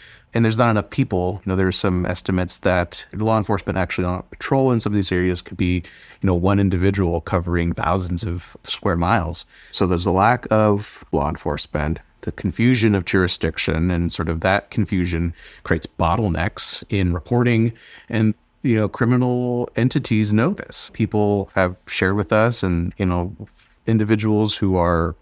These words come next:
trafficking people, trafficking fentanyl, you know, that are from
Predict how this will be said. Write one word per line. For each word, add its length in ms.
trafficking 720
people, 840
trafficking 560
fentanyl, 800
you 160
know, 160
that 120
are 260
from 460